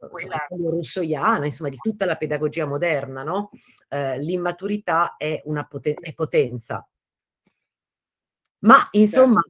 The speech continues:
Speaker 1: è, è proprio molto particolare, <laughs> ecco, non è che gli, mhmm, insomma, eh. Eh,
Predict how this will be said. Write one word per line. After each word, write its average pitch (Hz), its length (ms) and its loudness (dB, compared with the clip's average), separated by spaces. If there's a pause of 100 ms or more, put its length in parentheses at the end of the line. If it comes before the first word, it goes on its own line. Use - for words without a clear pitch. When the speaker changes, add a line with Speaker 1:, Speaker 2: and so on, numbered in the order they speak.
Speaker 1:
è, 185 240 4
è 214 220 4
proprio 233 360 4
molto 226 340 4
particolare, 190 640 0
<laughs> - 180 -8
ecco, 220 260 2
non 180 100 -2
è 220 60 2
che 208 160 0
gli, 160 160 -4
mhmm, 139 440 -10
insomma, - 280 -20
eh. - 180 -16 (260)
Eh, 110 100 -12